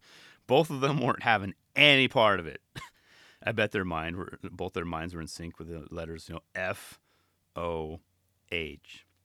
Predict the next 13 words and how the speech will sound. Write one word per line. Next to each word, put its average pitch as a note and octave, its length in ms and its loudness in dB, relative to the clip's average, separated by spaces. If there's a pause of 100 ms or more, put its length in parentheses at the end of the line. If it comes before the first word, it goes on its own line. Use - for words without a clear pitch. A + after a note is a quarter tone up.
(120)
in E2+ 80 -10
all D2 160 -8
caps, - 600 -12
you C#2+ 40 -14
know, C#2+ 200 -12
like, C#2+ 160 -18 (960)
that's F2 240 -10
the E2 60 -8
look E2 200 -8
you E2 80 -16
get D#2+ 220 -10
when D#2+ 100 -10
you D2 160 -12